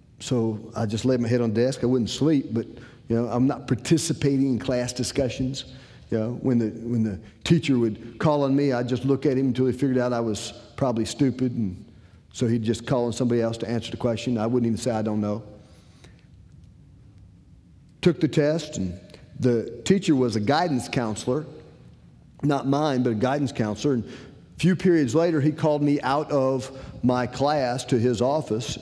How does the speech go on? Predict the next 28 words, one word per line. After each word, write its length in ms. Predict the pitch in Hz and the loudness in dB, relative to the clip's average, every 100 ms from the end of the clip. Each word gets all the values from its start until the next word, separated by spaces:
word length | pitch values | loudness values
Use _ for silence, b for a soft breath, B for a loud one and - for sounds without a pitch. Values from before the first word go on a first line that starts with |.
| - | -6
and, 260 | 117 113 113 | -2 0 0
uh, 200 | 107 95 B B B B B - - | 0 -4 B B B B B -20 -4
he 100 | 113 | -2
said, 320 | - 117 107 | 0 0 0
uh, 260 | 101 92 87 85 - - - - - - - - - - | -2 -2 -6 -12 -18 -20 -20 -20 -20 -20 -20 -20 -16 -4
"I'd 120 | 131 | -2
like 200 | 139 143 | 0 2
you 80 | 135 | 2
to 40 | |
explain 520 | 107 - - 135 123 107 | 0 -2 -2 0 0 -2
the 100 | 90 | -2
test 680 | 175 180 - - - - - | -2 -2 -4 -8 -10 -8 -2
to 60 | |
me." 220 | 113 92 - - - - - - - b b b b - | 0 -2 -8 -20 -20 -20 -20 -20 -20 b b b b -12
"I 180 | - 92 | -6 -6
don't 120 | 85 | -6
know 60 | 87 | -6
what 200 | 98 - | -8 -4
you 60 | 101 | -2
want 160 | 98 | -2
to 60 | 98 | 0
know. 480 | 120 165 180 180 170 | 0 2 2 2 0
The 100 | 117 | 0
test 300 | 120 107 127 | -2 -2 -4
was 120 | 104 | -2
a 40 | |
little 160 | 110 104 | 0 0
difficult. 840 | 104 151 147 131 156 151 147 - | 0 -2 -2 0 0 0 -2 -8